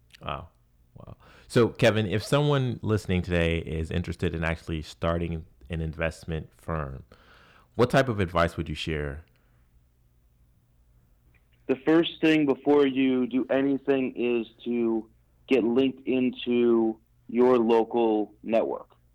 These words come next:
Speaker 2: And that, depending on who you are, I'm kind of an introvert, so it took me, like, a year.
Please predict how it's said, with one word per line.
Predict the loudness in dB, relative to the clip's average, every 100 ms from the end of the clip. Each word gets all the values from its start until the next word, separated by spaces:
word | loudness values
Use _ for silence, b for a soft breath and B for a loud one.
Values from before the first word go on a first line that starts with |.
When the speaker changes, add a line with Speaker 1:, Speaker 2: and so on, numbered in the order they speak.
| _ _ _ -4
Speaker 2:
And | -2 -2 -4 -2
that, | 0 2 2 -2
depending | -10 -4 -2 0
on | -2
who | -2 -4
you | 0 2
are, | 2 2
I'm | -2 -2
kind | -4 -4
of |
an | -6
introvert, | -8 -6 -4 -4 -4
so | -6
it | -4
took | -8 -4
me, | -2 0
like, | 0 0
a |
year. | -4 -2 -2 -2